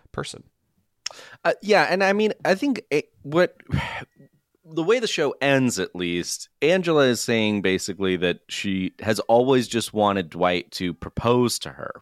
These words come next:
Speaker 2: which he never does, you know, even, e-, <laughs> even though he, you know,
Speaker 1: Right.
Speaker 2: a-, agrees to a love contract or, you know,
Speaker 1: Mm-hmm.
Speaker 2: tries to secretly marry her or any of these things. So
Speaker 1: Whereas
Speaker 2: I think
Speaker 1: Andy,
Speaker 2: that
Speaker 1: Andy did.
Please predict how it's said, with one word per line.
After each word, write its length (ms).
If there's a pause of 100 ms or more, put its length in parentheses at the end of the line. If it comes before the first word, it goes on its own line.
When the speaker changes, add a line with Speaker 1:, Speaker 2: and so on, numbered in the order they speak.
Speaker 2:
which 220
he 120
never 640 (960)
does, 600 (120)
you 120
know, 260
even, 400
e-, 420
<laughs> 20
even 320
though 180
he, 260 (220)
you 140
know, 260 (800)
Speaker 1:
Right. 200 (100)
Speaker 2:
a-, 40
agrees 480
to 320 (140)
a 80
love 280
contract 720
or, 220 (100)
you 180
know, 140
Speaker 1:
Mm-hmm. 100
Speaker 2:
tries 260
to 80
secretly 440
marry 360
her 340
or 20
any 220
of 80
these 200
things. 240
So 260 (240)
Speaker 1:
Whereas 220
Speaker 2:
I 60
think 120
Speaker 1:
Andy, 160
Speaker 2:
that 320
Speaker 1:
Andy 220
did. 300